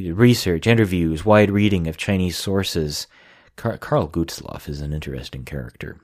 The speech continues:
He wore many hats. Of course, if you're going to be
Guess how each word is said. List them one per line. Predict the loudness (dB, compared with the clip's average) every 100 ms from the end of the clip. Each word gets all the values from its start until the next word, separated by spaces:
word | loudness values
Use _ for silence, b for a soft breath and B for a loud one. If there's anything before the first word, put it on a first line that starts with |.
| _
He | -10 -6
wore | -2 0 0
many | 0 -2 -4
hats. | -6 -8 -10 -14 -16 -18 b b b b b b _ -20 -20 -18
Of | -20
course, | -12 -10 -10 -12
if | -10
you're | -8
going | -8 -10
to | -10 -10
be | -10